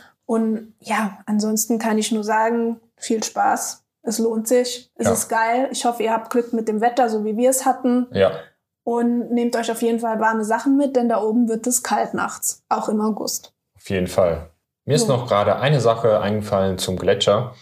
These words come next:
Speaker 2: Ähm, wir waren an einem anderen Gletscher, weil Brina hatte, ähm, gerade euch auch erklärt oder erzählt, dass es ziemlich zu-, touristisch eigentlich zugeht. Und wir waren auf einem Gletscher, wo man, ähm,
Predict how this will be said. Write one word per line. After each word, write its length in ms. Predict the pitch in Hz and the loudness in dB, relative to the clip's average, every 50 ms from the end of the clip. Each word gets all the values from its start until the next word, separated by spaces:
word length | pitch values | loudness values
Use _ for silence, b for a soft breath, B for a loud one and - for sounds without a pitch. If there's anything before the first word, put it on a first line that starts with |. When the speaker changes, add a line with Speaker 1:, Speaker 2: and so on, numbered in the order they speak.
| B B B B B B B B B _ _ | B B B B B B B B B _ _
Speaker 2:
Ähm, 240 | - 98 95 98 98 | 0 2 2 2 2
wir 100 | 101 98 | 2 2
waren 220 | 98 104 117 120 | 2 2 2 2
an 120 | 110 110 104 | 2 2 2
einem 220 | 98 101 101 98 | 2 0 0 0
anderen 360 | 76 92 127 151 147 143 127 | 0 0 2 2 2 4 4
Gletscher, 360 | 123 127 123 - - 127 113 104 | 4 2 2 2 2 0 2 4
weil 300 | 101 98 98 98 92 95 | 4 4 4 2 2 -2
Brina 380 | - - 113 110 107 104 101 | -4 -4 -2 0 0 0 0
hatte, 460 | 101 98 98 - 107 101 98 90 - - | 0 -2 0 0 2 2 2 2 2 2
ähm, 280 | 92 92 92 92 92 92 | 2 2 2 0 -2 0
gerade 260 | - 98 95 101 95 | 0 2 2 4 2
euch 140 | 90 - 92 | 2 2 2
auch 140 | 90 92 90 | 0 2 0
erklärt 460 | 90 - - - 101 104 117 120 - | 0 -4 -4 0 2 2 2 2 2
oder 480 | 92 95 92 90 87 - - - - | 2 2 2 2 0 -2 -8 -8 -4
erzählt, 420 | - 95 95 - - 98 101 101 - | -4 -2 -2 0 0 0 0 2 0
dass 220 | 104 95 98 - | 0 0 0 -4
es 440 | - 90 - - - - - - - - | -4 -6 -6 -6 -6 -8 -8 -10 -8 -8
ziemlich 420 | - - 139 151 160 143 - - | -2 0 2 2 2 2 -2 -4
zu-, 280 | - - 120 117 110 - | -4 -2 -2 0 -2 -4
touristisch 580 | 107 - 117 107 123 123 123 - - 113 - | -4 -4 -2 0 0 -2 0 -2 -4 -2 0
eigentlich 380 | - 98 101 104 107 95 95 - | 0 0 0 -2 -2 -4 -4 -4
zugeht. 400 | - 120 117 117 110 110 104 104 | -2 -2 0 0 0 -2 0 0
Und 120 | 98 95 | 0 2
wir 140 | 92 95 90 | 2 2 2
waren 320 | 92 95 101 104 104 98 - | 2 0 0 0 -2 0 -2
auf 180 | 92 92 - | -2 -2 -2
einem 480 | - - 92 98 98 95 92 90 185 B B B B B B B B B B _ | -4 -2 -2 -2 0 0 -2 -4 -4 B B B B B B B B B B _
Gletscher, 420 | - 101 98 98 - 104 95 90 90 | -2 -2 -2 0 0 0 0 0 0
wo 100 | 95 92 | 0 0
man, 340 | 92 92 92 92 92 90 87 87 | 2 2 2 0 0 0 0 2
ähm, 520 | 90 90 90 87 87 87 87 85 82 | 2 4 4 2 0 -4 -6 -8 -10